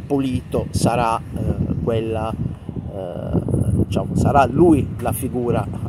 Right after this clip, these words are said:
ad operare, eh, per la società e per il rafforzamento di questa squadra, perché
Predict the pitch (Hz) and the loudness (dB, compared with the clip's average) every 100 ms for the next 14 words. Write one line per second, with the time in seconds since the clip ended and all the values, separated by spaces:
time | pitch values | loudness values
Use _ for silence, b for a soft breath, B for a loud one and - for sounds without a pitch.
0 | - 117 123 123 120 117 113 110 113 - | -4 -4 0 2 4 4 2 2 -2 -2
1 | - B B B - 110 107 107 107 107 | 0 B B B 2 0 0 -2 0 2
2 | - - 123 120 110 - - 110 123 123 | 2 2 2 2 -2 -2 0 0 0 -2
3 | 127 120 110 110 110 117 117 117 113 117 | 0 0 0 0 -2 -2 0 0 0 -2
4 | 139 127 135 - 139 131 - 143 165 123 | 2 2 2 0 0 0 2 2 2 2
5 | - - - - - 104 - 110 107 107 | 0 2 2 0 -4 -4 -4 -4 -2 -4
6 | 104 110 - 117 | -6 -6 -2 -2